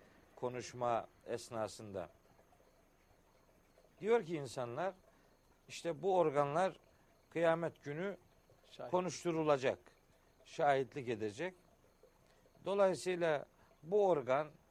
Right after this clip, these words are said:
Speaker 1: kiminle ilgili şahitlik edecekse bu organ hep onun olmalıdır. Halbuki burada asıl maksadın insanın yaptığı hiçbir şeyin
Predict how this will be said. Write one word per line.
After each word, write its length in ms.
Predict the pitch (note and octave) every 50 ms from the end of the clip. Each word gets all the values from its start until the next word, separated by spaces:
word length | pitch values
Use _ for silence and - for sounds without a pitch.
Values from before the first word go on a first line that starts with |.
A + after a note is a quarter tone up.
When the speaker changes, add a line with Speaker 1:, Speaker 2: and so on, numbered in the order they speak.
| _ _ _ - _ _ _ - _ _ _ - _ _ - - _ _ - _ -
Speaker 1:
kiminle 580 | - - G#3+ G#3+ A3 G#3+ F#3 F3 D#3+ D3+ C#3+
ilgili 380 | D#3+ D3+ C#3 C#3 D3 C#3 C#3 B2+
şahitlik 600 | - - D#3+ D3+ D3+ D3 C3+ - - D3 C3 C#3
edecekse 760 | D#3 C#3 C#3+ D#3 D3 F3+ A3 F#3+ - - - G3+ G#3+ G#3+ G#3 - - - - - - - _ -
bu 160 | G3+ G#3+ F#3+
organ 400 | F3 D#3 C#3+ C3+ C#3 F#3 G#3+ A3 G3+ - - - D#3+
hep 140 | G#3 A#3+ G#3+ - -
onun 260 | F#3+ G#3+ A3 A3 G3+
olmalıdır. 640 | D#3 B2+ B2 A2+ A2 G#2 G2 F#2 F2 D#2 - E2+ - - - - - - - - - - - - - - - - - -
Halbuki 400 | - C4+ B3+ C4+ A3+ A3 A3+ G3+
burada 300 | A#3 A#3 A3 G3+ G3 F#3+
asıl 280 | F#3+ F#3 - G#3+ G3
maksadın 600 | F#3+ F#3+ F3+ - - - F#3 E3 D#3 F3 A3 B3 C4 - - - - - _ _ - - - - - - - - - -
insanın 400 | F#3 G#3 F#3+ - A3 G#3+ G#3+ G#3+
yaptığı 360 | G3+ G3+ G3 F#3+ - - F#3+
hiçbir 340 | G3+ G#3 G3+ - - A3 A3+
şeyin 400 | D3+ E3+ F3 E3 F3+ G#3 A3